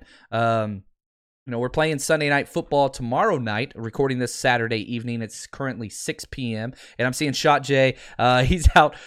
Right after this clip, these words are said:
uh, working out in the heat and the sweat listening. Appreciate that. Um, love it. Um, love it. Absolutely love it. And yeah, this has not uploaded on iTunes yet. It will. So just, uh,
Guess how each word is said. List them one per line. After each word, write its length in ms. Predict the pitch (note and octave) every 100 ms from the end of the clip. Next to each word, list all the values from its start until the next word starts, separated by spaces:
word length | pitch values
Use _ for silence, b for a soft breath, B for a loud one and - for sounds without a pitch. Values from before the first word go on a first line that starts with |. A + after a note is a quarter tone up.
| B
uh, 300 | - A#2+ A#2 A2+
working 400 | A#2+ D3 F3 D#3
out 140 | C#3
in 60 | A#2+
the 80 |
heat 420 | A2+ E3+ F3 - - b b
and 200 | B2 B2
the 40 |
sweat 460 | A2+ - C3+ D3+ C3
listening. 380 | C#3 C3+ D3+ D3+
Appreciate 640 | C#3+ D#3+ F3 - D#3 A#2+
that. 320 | - A2 C3 - B B
Um, 320 | A2+ A#2 A2
love 400 | G#2+ A2+ C#3+ D#3
it. 220 | G#2 - -
Um, 560 | A2 A2 G#2+ G#2+ G2+ G2 -
love 320 | G#2 B2 C#3
it. 40 | G#2+
Absolutely 600 | B2+ C3+ - C#3 A#2+ A#2
love 180 | A2 A2
it. 100 | A2+
And 120 | A#2
yeah, 160 | C#3+ C3+
this 180 | D3+
has 240 | D#3 D3 B2
not 160 | C#3
uploaded 480 | B2+ A#2 B2+ A#2+ A2+
on 80 | G#2+
iTunes 460 | A2 A2 A#2 G#2 A#2
yet. 160 | A2+
It 160 | B2+ C#3+
will. 340 | A3 D3 B2+ B B B
So 220 | - B2+
just, 320 | C#3 C3 -
uh, 380 | C3+ A#2+ A#2